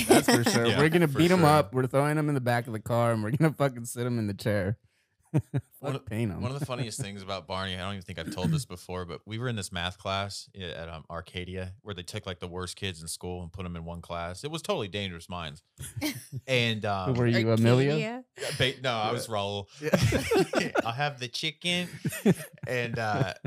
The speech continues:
Speaker 3: there was a kid in our class named David, and, uh, he, he, there,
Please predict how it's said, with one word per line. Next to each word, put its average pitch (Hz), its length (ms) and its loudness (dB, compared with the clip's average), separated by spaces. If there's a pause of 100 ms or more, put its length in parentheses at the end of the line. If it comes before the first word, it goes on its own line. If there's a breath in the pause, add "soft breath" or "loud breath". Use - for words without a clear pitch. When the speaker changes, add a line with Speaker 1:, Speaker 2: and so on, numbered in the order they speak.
(480)
Speaker 3:
there 147 160 -2
was 147 160 -4
a 120 40 -8
kid 160 480 -6
in 120 120 -8
our 117 100 -2
class 127 340 0
named 95 180 -4
David, 98 460 -2 (140)
and, 104 340 -8
uh, 92 300 -8 (240)
he, - 360 -10 (120)
he, 139 200 -16
there, 135 120 -4